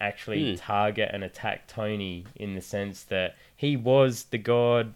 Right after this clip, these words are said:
Speaker 1: prophesizing, you know, world peace or privatizing that, and he was the man, and then,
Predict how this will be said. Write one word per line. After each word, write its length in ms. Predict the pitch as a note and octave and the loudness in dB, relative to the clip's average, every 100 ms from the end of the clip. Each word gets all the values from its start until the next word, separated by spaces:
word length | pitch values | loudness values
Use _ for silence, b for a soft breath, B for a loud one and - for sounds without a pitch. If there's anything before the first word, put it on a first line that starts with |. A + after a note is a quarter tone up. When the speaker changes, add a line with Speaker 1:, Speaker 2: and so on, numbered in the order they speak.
| - | -2
Speaker 1:
prophesizing, 1040 | B2+ B2 A#2+ - A#2 A2+ A2+ A2 G#2+ G#2 A2+ | 0 0 -4 -2 0 0 -2 -4 -4 -6 -2
you 80 | |
know, 140 | G2+ G2+ | 0 0
world 400 | A2 A#2+ A#2 - | 4 6 6 0
peace 420 | A#2+ A2+ A2 - | -2 -2 -2 -4
or 80 | G#2 | -6
privatizing 880 | - A#2+ A#2 A2 A#2 A#2 G#2+ G2+ | -2 -2 0 -4 -2 -2 -2 -4
that, 420 | G2 A#2+ A2+ A2+ - B B B - | 2 2 2 -2 -8 B B B -12
and 140 | F#2 | -6
he 180 | B2+ C3+ | 0 0
was 240 | B2 A#2 - | 0 -2 -4
the 100 | G#2+ | -2
man, 460 | G#2 G2+ G2+ G2 | 0 0 0 -2
and 280 | G2+ F#2+ G2+ | -4 -4 -2
then, 440 | G#2 G2+ G2 F#2+ | 0 0 -2 -8